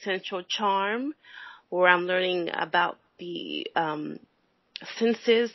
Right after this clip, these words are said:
and the multisensory abilities of, of beings and how we're actually evolving, expanding, stretching beyond limitations to something that the mind, um, has imagined, um, but maybe not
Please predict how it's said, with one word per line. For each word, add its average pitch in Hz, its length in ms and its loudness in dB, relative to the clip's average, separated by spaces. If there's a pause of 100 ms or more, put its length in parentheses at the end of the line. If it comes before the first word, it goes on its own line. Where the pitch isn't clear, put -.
(100)
and 180 140 0
the 170 40 2
multisensory 185 920 -2
abilities 170 600 -2 (800)
of, 165 280 4 (840)
of 160 240 4
beings 180 460 4
and 170 100 -8
how 170 180 -6
we're 170 160 -2
actually 165 440 -4
evolving, 160 500 2
expanding, 156 580 -4
stretching 165 600 -4
beyond 160 560 -2
limitations 151 800 -6 (440)
to - 140 -4
something 165 400 -4
that 156 160 0
the 160 60 0
mind, 160 640 2 (440)
um, 151 340 -2 (160)
has 202 300 6
imagined, 165 880 0 (400)
um, 156 480 -2 (920)
but 196 140 4
maybe 196 320 2
not 185 260 4